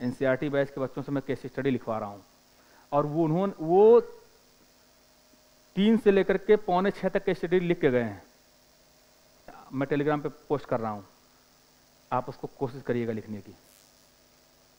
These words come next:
ठीक है? तो मैं कुछ ना कुछ कराऊँगा आपसे, बस आप तैयार हो जाओ कि हमें करना है, लेकिन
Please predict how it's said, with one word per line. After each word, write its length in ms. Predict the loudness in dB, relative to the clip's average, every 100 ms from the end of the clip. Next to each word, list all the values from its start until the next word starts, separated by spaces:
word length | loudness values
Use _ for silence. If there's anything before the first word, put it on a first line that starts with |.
| _ _ _ _
ठीक 180 | -10 -8
है? 100 | -12 -18 _
तो 60 | -2
मैं 240 | 2 0
कुछ 200 | 0 0
ना 80 | 0
कुछ 160 | -2 -2
कराऊँगा 460 | 2 4 4 2
आपसे, 280 | 2 -2 -10
बस 180 | -10 -6
आप 380 | 2 2 2 2
तैयार 220 | 6 8
हो 80 | 8
जाओ 160 | 4 4
कि 100 | 2
हमें 140 | 4
करना 300 | 4 6 4
है, 140 | 2 -8 _ _ _ _ _ _ _ _ _ _ _ _ _ -20 -8 -4
लेकिन 200 | -2